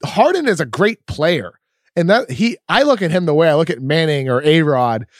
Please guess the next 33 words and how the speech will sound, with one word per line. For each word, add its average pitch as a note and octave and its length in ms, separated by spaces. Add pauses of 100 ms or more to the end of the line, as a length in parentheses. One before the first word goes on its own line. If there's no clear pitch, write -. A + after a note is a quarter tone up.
(160)
these E3 120
guys E3 320
who F#3 120
for D#3 180
a C#3 60
long E3 360
time E3 300
people C#3+ 220
said D3 180
they C3+ 100
couldn't E3+ 360
win D#3 180
at C3 140
all. B2+ 400 (560)
Harden A#3+ 340
may B3+ 140
never G#3+ 360
win G3+ 140
a F#3+ 80
title. F3+ 420 (300)
He G#3 120
just G#3 200
may G3+ 140
not, E3+ 360 (320)
and D3 140
may F3+ 140
not G3+ 180
be G3 140
in F#3+ 80
the E3+ 80
cards G#3 340
for A2 140
him. F2+ 320